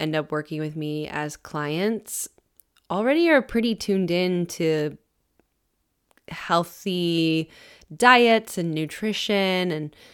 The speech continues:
often have some level of a movement practice or yoga or meditation, um,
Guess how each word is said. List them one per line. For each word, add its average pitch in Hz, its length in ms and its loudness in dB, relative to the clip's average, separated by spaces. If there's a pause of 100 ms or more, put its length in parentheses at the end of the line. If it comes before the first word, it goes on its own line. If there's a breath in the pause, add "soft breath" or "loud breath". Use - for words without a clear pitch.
(500 loud breath)
often 156 540 -2
have 151 360 -2
some 156 400 -6 (460)
level 165 420 -2
of 151 220 -2
a 160 100 -4
movement 202 600 0
practice 185 540 0
or 151 100 -2
yoga 185 520 2
or 170 120 2
meditation, 175 1160 -2 (640 soft breath)
um, 143 460 -2